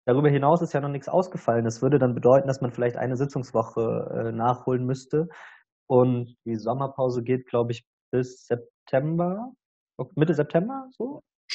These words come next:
Oktober, ja. Wenn man da auf jeden Fall, wenn man dann am Ende vielleicht eine Woche weniger, äh, Sommerpause hat, dann wäre das jetzt für uns sicherlich nicht das Problem. Die Frage stellt sich ja eher dann, was machen wir jetzt, wenn die nächste Sitzungswoche wieder, äh, ausfällt und, äh,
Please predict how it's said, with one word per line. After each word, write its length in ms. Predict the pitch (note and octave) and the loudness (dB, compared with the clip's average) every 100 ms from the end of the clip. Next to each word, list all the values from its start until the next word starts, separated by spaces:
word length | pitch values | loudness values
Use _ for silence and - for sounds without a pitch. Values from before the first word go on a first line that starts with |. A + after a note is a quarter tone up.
| - - _ _ _ - | -12 -16 _ _ _ -16
Oktober, 440 | - E3+ G3+ A3+ | -2 0 2 4
ja. 260 | B2 F3 F#3 | 6 6 6
Wenn 120 | - | 4
man 100 | E3 | 6
da 120 | D#3+ D#3 | 6 4
auf 180 | D#3 | 4
jeden 160 | E3+ E3+ | 2 2
Fall, 340 | F3 E3 D3+ | 4 4 4
wenn 100 | D3 C#3+ | 2 2
man 100 | C#3 | 4
dann 160 | C#3+ | 2
am 100 | C3+ | 2
Ende 240 | C#3 D#3+ D3+ | 4 4 4
vielleicht 300 | D3 C#3+ C#3+ | 6 6 6
eine 240 | D3 C#3+ | 4 4
Woche 240 | C#3+ D3+ | 4 2
weniger, 560 | C#3 C#3+ C#3 C3+ C3 - | 2 2 4 4 4 2
äh, 100 | C3 | 0
Sommerpause 640 | A#2+ D3 D#3+ D3+ D3 C#3+ | 2 2 2 4 4 4
hat, 160 | D3 D3 - - _ | 2 0 -10 -20 _
dann 420 | B2 B2+ B2+ B2 | 2 2 0 2
wäre 220 | B2 C3 C3+ | 4 6 4
das 160 | C3 | 2
jetzt 180 | C3 B2+ | 0 -2
für 120 | - | -4
uns 220 | C3+ D3 - | -2 -2 -2
sicherlich 400 | C#3+ C3+ B2+ C#3+ | 0 0 0 -2
nicht 200 | E3+ - | -2 -2
das 160 | C3+ - | -4 -4
Problem. 420 | A#2 A2+ A2+ A2+ | -6 -2 -2 -2
Die 80 | A2 | -2
Frage 300 | - C#3+ D3 | 4 4 2
stellt 240 | - C3+ | -2 -4
sich 120 | C3+ | -2
ja 100 | C3+ | -4
eher 200 | - B2 | 0 0
dann, 220 | A#2 C3+ C3+ | 2 0 0
was 160 | C3 | -2
machen 200 | C3+ C3 | -4 0
wir 60 | B2 | 0
jetzt, 200 | B2 B2 | 0 -2
wenn 80 | A#2 | -2
die 80 | |
nächste 300 | A#2 C3 C3 | 0 0 0
Sitzungswoche 600 | A#2+ B2+ A#2+ - A#2+ A2+ | -4 -2 -4 -2 -2 0
wieder, 400 | C3 F#3 B2 - - | 2 4 4 2 -4
äh, 120 | A#2+ A2+ | -2 -2
ausfällt 640 | A2+ A#2 A#2 B2+ B2+ B2+ - - - _ | 0 -2 2 4 4 2 -12 -20 -20 _
und, 340 | C#3 D#3 E3 - - | 2 4 2 -4 -20
äh, 40 | _ | _